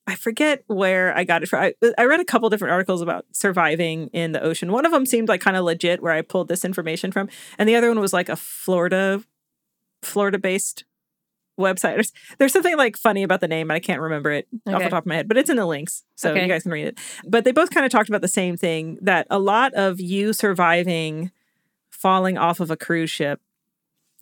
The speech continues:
Speaker 1: has to do with the temperature and the condition of the sea.
Speaker 2: And the
Speaker 1: It's like,
Speaker 2: sharks.
Speaker 1: and the sharks. Uh, so the init-, they say the, there's this guy, uh, Doctor Simon Boxall. He is an oceanographer at the Uni-,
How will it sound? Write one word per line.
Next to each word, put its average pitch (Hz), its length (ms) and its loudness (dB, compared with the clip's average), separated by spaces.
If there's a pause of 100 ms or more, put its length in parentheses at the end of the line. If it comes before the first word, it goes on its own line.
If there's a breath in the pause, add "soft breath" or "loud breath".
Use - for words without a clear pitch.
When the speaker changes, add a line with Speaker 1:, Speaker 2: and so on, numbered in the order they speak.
(140)
Speaker 1:
has 185 220 2
to 208 80 -2
do 180 200 2
with 165 120 -4
the 160 80 -2
temperature 202 480 0
and 180 120 -4
the 160 60 -4
condition 170 400 -2
of 151 120 -8
the - 60 -8
sea. - 340 -8 (520)
Speaker 2:
And 180 140 -4
the - 20 -2
Speaker 1:
It's 175 140 -2
like, 180 80 4
Speaker 2:
sharks. 175 360 -6
Speaker 1:
and 202 140 2
the 185 60 -2
sharks. - 320 -4 (340 loud breath)
Uh, 202 320 4
so - 180 4
the 247 120 2
init-, 247 260 2
they 254 120 6
say 240 180 2
the, 220 320 -4
there's 220 220 2
this 247 120 0
guy, 190 460 4
uh, 175 160 2
Doctor 196 340 2
Simon 190 540 0
Boxall. 165 720 0 (380)
He - 140 -2
is 220 100 0
an 202 80 0
oceanographer 196 840 2
at 180 140 -2
the 185 60 -4
Uni-, 165 360 -2